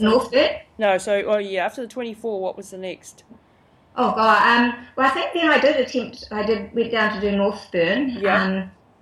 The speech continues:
Speaker 1: I had, 'cause I was a, originally, so going back, yeah, I was a jockey, and at this stage I was still running track work at Pukekohe, um,
Speaker 2: Okay.
Speaker 1: racecourse in the morning, and I had a bad fall not long before North,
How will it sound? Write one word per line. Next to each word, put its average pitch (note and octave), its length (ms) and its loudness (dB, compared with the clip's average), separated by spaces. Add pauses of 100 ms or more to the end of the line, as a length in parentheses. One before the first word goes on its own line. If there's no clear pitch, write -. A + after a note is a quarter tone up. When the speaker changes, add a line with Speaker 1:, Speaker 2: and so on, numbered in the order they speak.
(140)
Speaker 1:
I G3+ 100 4
had, A#3 340 2
'cause A#3 100 -2
I G#3 160 4
was A#3+ 240 2
a, G3 340 -2 (200)
originally, F#3 400 -4
so F3+ 260 -6
going F#3+ 160 0
back, F3+ 220 -2
yeah, E3+ 200 -4
I F3 60 -2
was G3+ 160 0
a - 20 -16
jockey, G3 440 0
and F3+ 100 0
at F3+ 140 -2
this F#3+ 120 -8
stage F#3+ 360 0
I F#3 100 -4
was F3 100 -6
still G3 200 -6
running F3+ 240 -2
track F3+ 240 -6
work E3+ 200 -4
at - 140 -16
Pukekohe, F#3 840 -2 (120)
um, E3+ 200 -6
Speaker 2:
Okay. - 60 -6
Speaker 1:
racecourse F3+ 520 -6
in F3 80 -18
the F3 40 -12
morning, F3 420 -4 (420)
and F#3+ 100 0
I G3 60 4
had C4+ 200 4
a - 40 0
bad G#3+ 320 0
fall G3 580 0
not - 320 -10 (220)
long F#3 240 -2
before F3+ 340 -4
North, F3 240 -2